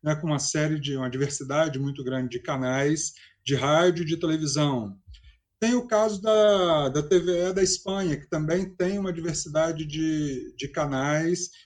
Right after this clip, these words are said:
e tem uma, uma participação na sociedade muito grande também. Tem a França, com todos os seus canais de televisão e mais a, a Rádio France, que tem muitos canais também,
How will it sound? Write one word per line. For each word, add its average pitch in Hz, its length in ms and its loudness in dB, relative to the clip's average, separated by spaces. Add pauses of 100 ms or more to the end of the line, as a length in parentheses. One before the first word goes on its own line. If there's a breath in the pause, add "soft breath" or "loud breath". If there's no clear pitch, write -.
e 147 140 0
tem 156 160 -2
uma, 156 180 2
uma 135 340 -4
participação 151 460 -4
na 151 60 -4
sociedade 151 520 -2
muito 160 240 -2
grande 160 360 -2
também. 147 460 0 (480 loud breath)
Tem 233 120 0
a 240 160 2
França, 226 640 4
com 151 320 -4 (260)
todos 226 200 4
os - 40 -8
seus 214 200 -2
canais 165 640 -2
de 147 100 -8
televisão 156 680 -2
e 190 60 0
mais 175 520 0
a, 175 80 2
a 139 300 -2
Rádio 147 280 0
France, 160 500 -2
que 160 220 -2 (140)
tem 160 240 4
muitos 156 320 2
canais 147 420 -4
também, 156 560 -2